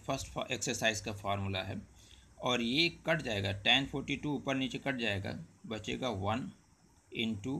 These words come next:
यहाँ पे into है, into यहाँ भी कट गया वन, so one into one that is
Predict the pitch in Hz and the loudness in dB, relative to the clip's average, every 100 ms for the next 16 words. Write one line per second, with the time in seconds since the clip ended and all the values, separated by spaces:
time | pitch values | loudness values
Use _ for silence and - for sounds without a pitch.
0 | - 120 110 117 123 117 107 131 135 - | -4 -4 -4 -4 -2 -2 -2 -2 -2 -2
1 | 117 113 123 113 123 127 135 120 143 139 | -2 -2 -2 0 0 -2 -4 -2 0 0
2 | 107 98 95 - - - - - - - | 0 -2 -4 -10 -16 -20 -20 -20 -12 -4
3 | 120 120 131 131 123 131 127 131 110 139 | 2 6 6 6 2 4 4 6 6 6
4 | 170 | -2